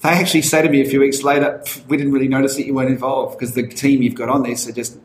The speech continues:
off the charts. They're super clever." Um, you know, it's incredible.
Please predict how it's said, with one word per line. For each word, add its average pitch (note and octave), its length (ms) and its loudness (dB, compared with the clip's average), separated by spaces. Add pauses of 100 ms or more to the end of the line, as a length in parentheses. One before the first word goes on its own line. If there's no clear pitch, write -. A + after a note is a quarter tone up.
(220)
off C3 240 -2
the A#2 60 -8
charts. - 600 -4
They're - 160 -8
super C3 360 -2
clever." B2+ 560 0 (400)
Um, A2 440 -4
you B2+ 80 -2
know, B2 120 -2
it's - 220 -10
incredible. A#2 520 -8